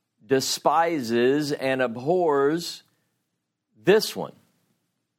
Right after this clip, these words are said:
It's worth considering. Um, this person in Isaiah forty-nine seven is addressed to a servant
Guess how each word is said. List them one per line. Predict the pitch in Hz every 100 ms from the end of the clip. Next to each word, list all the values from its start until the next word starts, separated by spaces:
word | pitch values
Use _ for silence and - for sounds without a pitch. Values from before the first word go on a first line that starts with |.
| _ _ _ _ _ _ _ _
It's | -
worth | 107 107
considering. | - 143 - 202 170 98 - _ _ _ _ _ _ _ _ _ _ _ _
Um, | 110 123 127 127 127 127 - _ _ _ _ _ _ _
this | 107 143 233 -
person | - 175 156 151 - 156 165
in | 131 147 143
Isaiah | 143 123 160 151
forty-nine | - 156 156 151 143 139 135
seven | - - 202 202 156 151 175 226 _ _ _ _ _ _ _ _ _
is | 139 160 160 165 156 139 - _ _ _ _ _ _ _ _ _ _ _
addressed | 120 117 165 202 170 -
to | - 185
a | 160
servant | 139 - - - 214 214 170 175 -